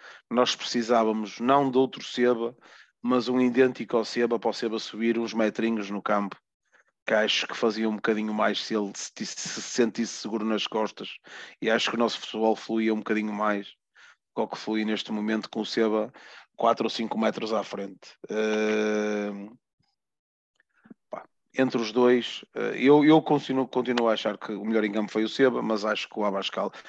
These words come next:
a equipa toda em si, eh, pá, continuo a dizer, acho que o Bruno Lourenço é precipitado em muitos momentos,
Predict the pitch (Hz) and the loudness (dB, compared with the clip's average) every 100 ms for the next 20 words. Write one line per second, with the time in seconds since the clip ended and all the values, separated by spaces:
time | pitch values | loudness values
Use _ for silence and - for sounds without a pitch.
0 | - 190 - 147 113 - 117 120 107 - | 4 4 6 2 0 0 2 2 0 -2
1 | 117 110 101 104 107 101 - - - - | -2 -2 -4 -6 -6 -6 -12 -16 -16 -14
2 | - 113 - 120 131 131 127 120 120 117 | -2 0 2 4 6 8 8 8 6 6
3 | 113 127 120 127 117 120 120 117 - - | 4 0 2 4 4 4 2 0 -2 -10
4 | 117 110 117 113 117 113 - 104 101 101 | -6 2 2 2 -4 -6 -8 -6 -6 -6
5 | 104 | -8